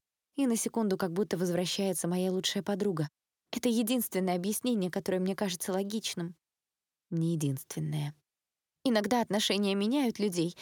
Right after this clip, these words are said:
и заставляют их делать дурацкие поступки», — говорит она. «Именно это произошло. Мне лишь нужно сказать «да»,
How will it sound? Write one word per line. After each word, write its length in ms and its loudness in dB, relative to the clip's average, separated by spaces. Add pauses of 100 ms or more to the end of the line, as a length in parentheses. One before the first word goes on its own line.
(140)
и 80 2
заставляют 580 2
их 100 0
делать 280 2
дурацкие 420 0
поступки», — 600 -4 (180)
говорит 360 0
она. 260 0 (500)
«Именно 320 4
это 220 2
произошло. 640 2 (800)
Мне 260 2
лишь 240 -2
нужно 240 0
сказать 440 0
«да», 240 0